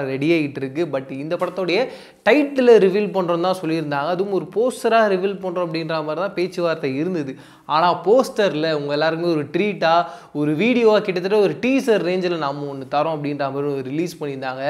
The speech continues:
Seriously, கார்த்திக் சுப்புராஜ் வேற லெவல் பண்ணிட்டார் அப்படின்னு தான் சொல்லணும். முக்கியமா இந்த திரைப்படமே வந்து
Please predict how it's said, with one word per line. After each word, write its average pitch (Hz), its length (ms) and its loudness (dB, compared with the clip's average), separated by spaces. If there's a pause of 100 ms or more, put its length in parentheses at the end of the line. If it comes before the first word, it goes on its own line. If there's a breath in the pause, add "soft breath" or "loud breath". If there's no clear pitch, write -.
(520 loud breath)
Seriously, 208 720 0 (120)
கார்த்திக் 156 480 -2
சுப்புராஜ் 135 460 -4 (260)
வேற 135 280 2 (100)
லெவல் 139 320 -4
பண்ணிட்டார் 135 380 -6
அப்படின்னு 131 200 -8
தான் 143 100 -10
சொல்லணும். 151 220 -8
முக்கியமா 196 400 0
இந்த 185 240 0
திரைப்படமே 190 600 0
வந்து 170 240 0